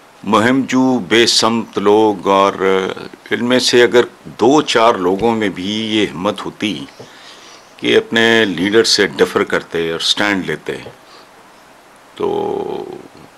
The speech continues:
ये होता जो कुछ हो चुका है या जो कुछ हो रहा है। नहीं, हमारी नफ्सियात है कि हम सिर्फ वो बात करते हैं जो लीडर या,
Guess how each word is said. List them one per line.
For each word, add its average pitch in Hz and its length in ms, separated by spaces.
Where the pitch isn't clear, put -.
ये 131 120
होता 139 280
जो 123 140
कुछ 110 240
हो 90 60
चुका - 260
है 90 120
या 107 60
जो 104 140
कुछ 98 200
हो 95 120
रहा 95 120
है। - 80
नहीं, 208 220
हमारी 185 300
नफ्सियात 175 540
है 147 160
कि 131 140
हम 123 220
सिर्फ - 380
वो 131 280
बात 123 360
करते 117 260
हैं 107 420
जो 98 200
लीडर 101 600
या, 196 300